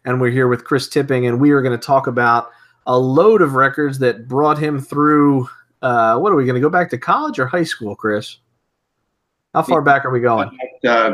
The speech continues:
Speaker 2: grade school.
Speaker 1: Grade school, all right. Chris is, uh, a fellow middle-aged metalhead, and we've been enjoying, uh, dialing people in so they can join us to talk about the music that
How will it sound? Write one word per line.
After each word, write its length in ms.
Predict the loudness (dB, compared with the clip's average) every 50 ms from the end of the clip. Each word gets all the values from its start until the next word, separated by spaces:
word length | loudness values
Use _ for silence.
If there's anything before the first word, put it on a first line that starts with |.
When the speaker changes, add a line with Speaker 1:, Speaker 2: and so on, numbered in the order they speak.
| -4 -4
Speaker 2:
grade 260 | -2 -2 -2 -2 -4
school. 340 | -8 -10 -10 -12 -12 -12 _ _ _ _ _ _ _ _ _ _ _ _ _
Speaker 1:
Grade 400 | 0 2 4 4 4 4 2 0
school, 240 | -4 -4 -4 0
all 160 | 0 2 2 2
right. 180 | 0 -2 -4 -10 _ _ _ _ _ _ _ _ _ 0
Chris 220 | 0 0 0 0
is, 220 | -2 -2 0 2
uh, 580 | 2 2 4 4 2 2 2 2 0 -2 -4 -6 -14 _ _ _ _ _ _ _ _ _ -8
a 60 | -8
fellow 320 | -4 0 2 2 2 2 2
middle-aged 420 | 2 2 2 4 2 2 2 0
metalhead, 340 | 0 0 2 2 2 2 0
and 100 | 0 0
we've 160 | -2 -2 -2
been 100 | -2 -2
enjoying, 720 | -4 -4 -4 -2 -2 0 0 0 0 0 0 -2 -4 -6 -6 -4
uh, 320 | -4 -2 -2 -4 -6 -8 -10 _ _ _ _ _ _ -10 -4
dialing 480 | 0 2 2 2 2 2 2 0 -2 -2
people 360 | -2 -2 -2 0 2 2 2
in 280 | 2 0 0 -2 -6 -10 _ _ _ _ _ _ _
so 240 | -8 -2 0 0 2
they 160 | 2 2 0
can 420 | 0 -2 -4 -4 -2 -4 -6 -8 -10 _ _ _ _ _ _ _
join 360 | -8 -2 0 2 4 4 4 4
us 180 | 2 2 0
to 100 | -2 -6
talk 360 | -8 -4 -2 0 0 0 0
about 500 | 0 0 2 2 2 2 2 0 -2 -8 _ -12
the 320 | -8 -6 -4 -2 -2 -2
music 480 | 0 2 2 2 2 2 2 -2 0 0
that 300 | 0 2 2 0 -2